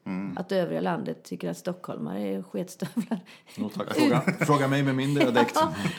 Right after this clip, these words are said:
Speaker 2: Ja, men utan anledning också. Alltså, det,
Speaker 3: Ja.
Speaker 2: det, det, det är liksom en jargong. Men jag tycker att det har, eh, nej, jag, jag upplever inte det så.
Speaker 3: Ja, vad skönt.
Speaker 1: Det var sämre förr.
Speaker 2: Ja, jag tror, men jag har varit mycket, jobbat mycket i Stockholm och med, med folk...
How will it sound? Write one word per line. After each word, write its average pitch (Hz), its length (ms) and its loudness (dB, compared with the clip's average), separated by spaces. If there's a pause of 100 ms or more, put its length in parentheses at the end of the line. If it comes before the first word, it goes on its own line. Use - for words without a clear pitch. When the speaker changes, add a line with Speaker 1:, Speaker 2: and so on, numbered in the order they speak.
Speaker 2:
Ja, 294 100 4
men 320 180 4
utan 294 200 2
anledning 240 540 2
också. 381 200 -4
Alltså, 233 220 2
det, 240 80 0
Speaker 3:
Ja. 233 80 2
Speaker 2:
det, 254 240 2
det, 262 220 2 (160)
det 247 80 -2
är 254 100 0
liksom 240 240 -2
en 240 100 0
jargong. 240 260 -2
Men 294 100 0
jag 302 300 0
tycker - 280 -4
att 285 120 -4
det 233 220 0
har, 220 280 -4
eh, 233 260 -4 (920)
nej, 247 420 -4
jag, 247 180 -2
jag 254 540 -2
upplever 247 340 -4
inte 254 180 -6
det 240 80 -2
så. 226 160 -6 (320)
Speaker 3:
Ja, 104 120 -4
vad 101 100 -6
skönt. - 140 -8
Speaker 1:
Det 107 40 -2
var 104 60 -2
sämre 107 320 -4
förr. - 180 -8 (1000)
Speaker 2:
Ja, 294 120 0
jag 330 160 0
tror, 311 180 0
men 349 120 2
jag 415 80 2
har 359 80 2
varit 262 220 -2
mycket, 285 400 -2
jobbat 262 300 -2
mycket 294 220 -6
i 247 80 -4
Stockholm 240 480 -4
och 240 100 0
med, 247 160 0
med 240 400 -2
folk... - 520 -8